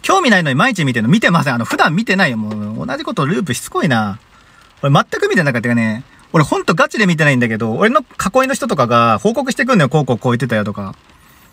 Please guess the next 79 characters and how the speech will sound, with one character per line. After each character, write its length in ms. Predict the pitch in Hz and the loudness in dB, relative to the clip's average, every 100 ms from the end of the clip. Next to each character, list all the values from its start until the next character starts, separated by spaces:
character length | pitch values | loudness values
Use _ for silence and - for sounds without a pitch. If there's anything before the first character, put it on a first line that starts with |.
| _ _ _ - _ _ _ - | _ _ _ -20 _ _ _ 2
で、 280 | 151 156 160 | 4 6 6
ま 220 | 208 180 | 4 4
あ、 40 | |
そ 120 | 190 | 2
れ 60 | 208 | -2
で 100 | 233 | 0
ね、 140 | 247 | 0
刑 200 | 202 233 | 2 0
事 60 | 240 | 0
告 160 | 269 - | -2 -2
訴 100 | 165 | -2
と 80 | |
か 80 | 123 | -2
し 60 | - | -2
た 80 | 160 | 0
か 100 | 160 | 0
っ 40 | |
た 120 | - | 0
か 120 | 117 | 0
ら、 280 | 117 123 117 | 2 2 2
そ 100 | - | 0
れ 80 | 185 | 2
で 120 | 226 | 4
な 120 | 247 247 | 4 2
ん 40 | |
か 80 | 165 | 2
も 100 | 131 | 2
う 20 | |
い 60 | 139 | 2
や 100 | 160 | 2
い 40 | |
や 100 | 170 | 2
見 100 | 147 | 2
た 160 | 151 104 | 2 0
の。 80 | |
だ-、 80 | 104 | 0
も 200 | 104 110 | -2 -2
う 40 | 117 | -2
不 80 | |
快 180 | - 349 | 0 0
で 80 | 370 | 0
し 80 | - | 0
か 80 | 147 | 0
な 80 | |
い 40 | 131 | 2
か 60 | |
ら 60 | 226 | 0
見 100 | 170 | 2
た 120 | 311 | 2
く 100 | 208 | 4
な 100 | 170 | 4
い 60 | 127 | 2
の 60 | |
よ。 140 | 98 127 _ _ _ _ _ _ _ _ 127 | -2 -8 _ _ _ _ _ _ _ _ -8
う 40 | |
ん。 540 | 113 110 107 104 123 139 _ _ _ _ _ _ _ _ _ _ _ _ _ _ _ _ _ _ _ _ - _ _ _ _ - _ - - | -6 -4 -4 -6 -8 -14 _ _ _ _ _ _ _ _ _ _ _ _ _ _ _ _ _ _ _ _ -20 _ _ _ _ -20 _ -8 2
<clears throat> 200 | 185 165 | 4 4
だ 80 | 143 | 2
っ 20 | |
て 60 | |
刑 240 | 104 233 262 | 0 0 0
事 60 | |
告 200 | 277 269 | -2 -2
訴 60 | 180 | -2
す 100 | 151 | 0
る 60 | 135 | 0
に 60 | |
も 80 | 117 | 0
そ 60 | 147 | 0
の 60 | |
証 220 | 139 214 | 0 0
拠 120 | 220 226 | 2 2
集 100 | 233 | 2
め 80 | 208 | 2
た 100 | 131 | 2
り 60 | |
と 100 | 110 | 0
か 80 | 107 | -4
さ、 300 | - 107 98 | -6 -6 -8